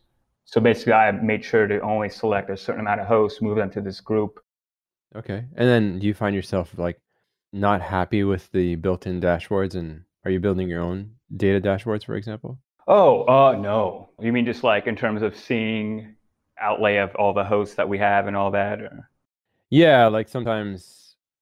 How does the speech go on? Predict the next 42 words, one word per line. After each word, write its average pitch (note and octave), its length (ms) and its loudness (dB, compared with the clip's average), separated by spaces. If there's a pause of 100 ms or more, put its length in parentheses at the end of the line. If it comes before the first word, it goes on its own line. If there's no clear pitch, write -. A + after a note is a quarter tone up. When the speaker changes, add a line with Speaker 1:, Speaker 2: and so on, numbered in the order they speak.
(140)
Speaker 2:
I've F2 140 -14
seen G2 320 -10 (120)
people F2+ 560 -8
create - 480 0
their F#2 160 0
own F2 380 0 (420)
data F#2+ 280 6
dashboards, D#2+ 560 0
basically, D#2+ 520 -4
so F2 200 -4
that, D#2+ 300 -2 (400)
uh, F2 80 -2
using F#2+ 360 4
the - 100 -8
A E2+ 100 0
P E2 120 -8
Is. D#2 420 -8
I E2+ 100 -4
don't D#2+ 120 -6
know D#2+ 80 -10
if - 100 -16
that's - 220 -10
something - 220 -14
you're, - 260 -14 (120)
you've - 120 -20
done. F2 240 -14 (340)
Speaker 1:
Whoa, G#2 420 -2
no, A2 100 0
I F#2+ 120 2
didn't. F#2+ 440 -6 (140)
Never G#2 240 -2
thought A#2 220 2
Speaker 2:
<laughs> - 20 -2
Speaker 1:
about F#2+ 220 -8
that. A2+ 340 2
That's, G#2 380 -10
<laughs> - 60 -4
that'd - 1000 -4
be A2 100 -4
interesting. A2 340 -8 (340)
Speaker 2:
Yeah, D#3+ 300 6
sometimes B2 720 -6